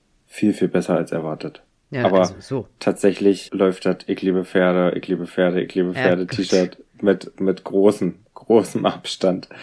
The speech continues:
Speaker 1: am besten. Wir können aber schon mal spoilern, vom ersten bis dritten Dezember gibt es den nächsten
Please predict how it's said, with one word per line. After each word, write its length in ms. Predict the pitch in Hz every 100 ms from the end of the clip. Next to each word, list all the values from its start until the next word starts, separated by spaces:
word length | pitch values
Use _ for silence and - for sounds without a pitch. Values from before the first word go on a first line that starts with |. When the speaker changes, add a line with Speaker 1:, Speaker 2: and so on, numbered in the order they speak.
| - - 131 -
Speaker 1:
am 160 | 101 92
besten. 540 | 98 - 127 131 147 _ -
Wir 180 | 104 -
können 160 | 120
aber 160 | 127 107
schon 160 | 104
mal 140 | 98 90
spoilern, 760 | - 98 95 113 98 117 131 - _
vom 220 | - 101
ersten 480 | - 98 107 - 139
bis 200 | 110 -
dritten 340 | 101 110 151
Dezember 840 | 120 107 - 95 98 101 113 - - _
gibt 320 | - 120 120 -
es 200 | 117 -
den 180 | 123
nächsten 520 | 98 87 - - 76